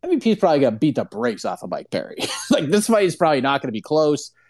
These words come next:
M V P is just so fast. His hand speed's so good. I just feel, I know it's different in the bare knuckle world, but something tells me M V P is no stranger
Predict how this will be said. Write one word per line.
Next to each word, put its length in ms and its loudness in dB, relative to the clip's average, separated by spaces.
M 120 0
V 80 2
P 120 -4
is 100 -4
just 160 -8
so 140 -4
fast. 460 -6
His 140 -16
hand 260 -4
speed's 320 -4
so 140 -4
good. 380 4
I 140 2
just 240 -6
feel, 440 2
I 80 4
know 120 4
it's 140 -4
different 420 -6
in 120 -6
the 60 -4
bare 180 0
knuckle 280 -2
world, 300 2
but 140 -10
something 240 -6
tells 240 0
me 60 0
M 100 -2
V 80 -2
P 240 0
is 200 0
no 100 -4
stranger 520 0